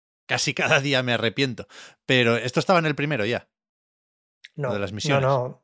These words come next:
Speaker 2: no, no, esto,
Speaker 1: Vale, vale,
Speaker 2: si
Speaker 1: vale.
Speaker 2: queréis os lo cuento. O sea, de todas maneras, di-, si quieres decir tú algo, Pep, que
Speaker 1: No,
Speaker 2: me he
Speaker 1: no,
Speaker 2: tirado
Speaker 1: iba a decir que, que, por supuesto, he,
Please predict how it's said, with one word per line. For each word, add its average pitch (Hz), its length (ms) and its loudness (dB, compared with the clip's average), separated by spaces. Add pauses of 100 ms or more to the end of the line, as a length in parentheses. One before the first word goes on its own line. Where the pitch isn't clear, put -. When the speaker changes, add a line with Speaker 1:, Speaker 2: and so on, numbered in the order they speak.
Speaker 2:
no, 156 220 0
no, 147 200 2
esto, 127 760 2
Speaker 1:
Vale, 90 160 -6
vale, 85 120 -8
Speaker 2:
si - 60 -6
Speaker 1:
vale. 135 100 -2
Speaker 2:
queréis 127 180 -2
os 143 80 -2
lo 139 120 0
cuento. 131 200 -2
O 120 40 -2
sea, 123 320 -6
de 135 180 -6
todas 127 120 -2
maneras, 139 220 0
di-, 139 320 -2
si 143 120 -6
quieres 135 220 2
decir 135 140 0
tú 139 100 0
algo, 127 280 2
Pep, 139 320 -4 (100)
que 117 300 -6
Speaker 1:
No, 170 100 4
Speaker 2:
me 202 40 8
he 202 40 4
Speaker 1:
no, 220 60 4
Speaker 2:
tirado 202 160 4
Speaker 1:
iba 165 80 4
a 175 40 6
decir 160 220 2
que, 107 220 -2
que, 104 240 -6 (240)
por 113 120 -8
supuesto, 139 440 0
he, 110 60 4